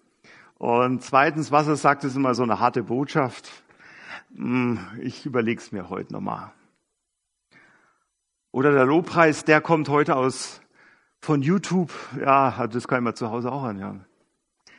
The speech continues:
Wenn du deswegen hierher kommst,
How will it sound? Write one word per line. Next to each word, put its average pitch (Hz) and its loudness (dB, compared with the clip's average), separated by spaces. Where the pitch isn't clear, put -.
Wenn 156 2
du 165 2
deswegen 214 2
hierher 151 6
kommst, 113 -6